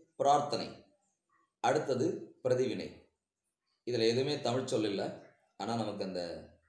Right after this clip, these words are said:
உச்சரிப்பு ஒரே மாதிரி வரணுங்கிறதுக்காக, நினைவில் நிற்கணுங்கிறதுக்காக இப்படி நான் செஞ்சிருக்கேன். பிரச்சனை என்னன்னு சொன்னா, கால்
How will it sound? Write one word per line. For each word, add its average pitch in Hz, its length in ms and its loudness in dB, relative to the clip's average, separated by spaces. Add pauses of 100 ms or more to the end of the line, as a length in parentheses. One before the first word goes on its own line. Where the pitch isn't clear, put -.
(320)
உச்சரிப்பு 123 560 -2
ஒரே 113 180 0
மாதிரி 107 280 0
வரணுங்கிறதுக்காக, 95 880 -4 (120)
நினைவில் 110 480 -2
நிற்கணுங்கிறதுக்காக 104 1000 -4
இப்படி 92 220 -10
நான் 82 260 -10
செஞ்சிருக்கேன். 80 440 -18 (840)
பிரச்சனை 156 440 0
என்னன்னு 127 220 0
சொன்னா, 117 560 -4
கால் 135 280 2